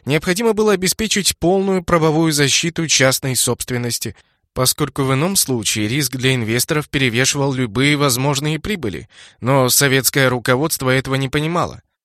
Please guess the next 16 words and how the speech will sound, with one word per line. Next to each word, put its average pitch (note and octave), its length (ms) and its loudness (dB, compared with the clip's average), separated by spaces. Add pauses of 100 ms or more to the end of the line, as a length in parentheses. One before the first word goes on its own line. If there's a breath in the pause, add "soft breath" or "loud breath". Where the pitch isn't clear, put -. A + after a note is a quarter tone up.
(680)
Более D#3+ 320 2
того, A#2 300 0
было C#3 220 0
неочевидно, D#3 760 0
что E3 200 0
именно D#3+ 400 0
Россия D3+ 400 2
может C#3+ 320 -2
предложить C3+ 560 0
потенциальным C3+ 720 0
торговым B2+ 480 -2
партнёрам, C#3 540 -6 (320 soft breath)
особенно C3+ 480 0
промышленно C3+ 640 0
развитому B2 480 0
Западу. B2 480 -4